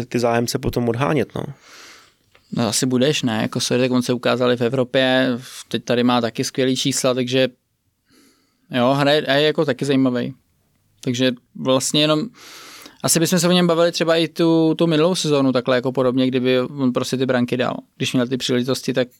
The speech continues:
Speaker 2: na tom vlastně mohl být dost podobně,
Speaker 1: Hmm.
Speaker 2: protože šancí jako velkých měl dost. A teď mi přijde, že jako pod trenérem Koubkem on mu jako našel tu dobrou pozici, ten tým šlape až na pár výpadků a
Speaker 1: Míra Koubek ho nechal běhat,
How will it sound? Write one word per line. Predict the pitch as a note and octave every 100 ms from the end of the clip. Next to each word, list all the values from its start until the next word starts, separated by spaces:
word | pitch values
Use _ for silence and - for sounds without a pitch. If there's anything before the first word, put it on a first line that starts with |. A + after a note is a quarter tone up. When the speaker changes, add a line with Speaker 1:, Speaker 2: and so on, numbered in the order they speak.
| -
Speaker 2:
na | - C3
tom | C3
vlastně | C3 C3+
mohl | C#3 B2+
být | C3+
dost | C3+
podobně, | - C#3 D3+ C3+ C3
Speaker 1:
Hmm. | C#3+ C3+ C#3+
Speaker 2:
protože | - C3 C3
šancí | C#3+ A#2+ -
jako | B2 C3+
velkých | C3 B2 C3 C3+
měl | C#3
dost. | B2+ A#2+ C3+ - - - - - - _
A | C3 B2+ C3+
teď | C3 B2
mi | C#3
přijde, | C3 C3+
že | C3
jako | C#3 C3 C3+
pod | C3+
trenérem | C3 C3+ C3+ C#3
Koubkem | C3+ C3 - C3+ C#3 C3+ C3+
on | C3+ C3
mu |
jako | C3 C#3+
našel | C3 - C3+ C3+ F#2+ - _ _ -
tu | C3+
dobrou | B2+ C#3+
pozici, | C#3+ C3 B2+ C#3
ten | C#3 C3+
tým | C3+ C#3 C3 - _ _
šlape | - B2 - C3+ C3+
až | C3
na | C3
pár | B2 C3+
výpadků | B2 A#2+ B2 - C3+ D3
a | D3
Speaker 1:
Míra | D#3 D#3 D#3
Koubek | E3 D#3
ho | D#3+
nechal | E3 E3 D#3+
běhat, | C#3+ A2+